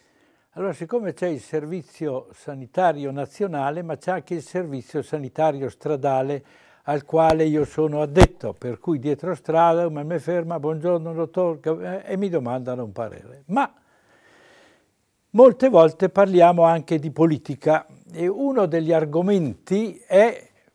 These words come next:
"Ma se si dovesse andare a votare, per chi si vota?" Ah, per chi si vota? Allora io vorrei fare un salto nel passato,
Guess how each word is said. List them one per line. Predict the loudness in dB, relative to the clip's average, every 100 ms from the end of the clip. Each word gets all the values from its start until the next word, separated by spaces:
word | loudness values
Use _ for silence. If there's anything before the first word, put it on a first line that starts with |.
| _ _ _ _ _ -4
"Ma | -2 -2
se | -2 -8
si | -4 -4
dovesse | -2 -2 -4
andare | 0 2 4
a |
votare, | 4 2 4 4 2 _
per | 4 4 4
chi | -4 -4
si | -2 -2
vota?" | 2 0 0 _ 0 0 _ _ _ _ _ _ -18 0
Ah, | 0 0 _ _ _ -4
per | -2 -2
chi | -10 -14 -14 -20
si | -18
vota? | -14 -14 -16 -20 -20 _ _ _ _ _ -20 _ -20 _ -4
Allora | 2 4 4
io | 4 4
vorrei | 4 2
fare | 4 4 4
un | -2
salto | -6 0 0 0 _ -2 -2 -2
nel | -6 -6
passato, | -4 -6 -6 -8 -10 -10 _ -16 -16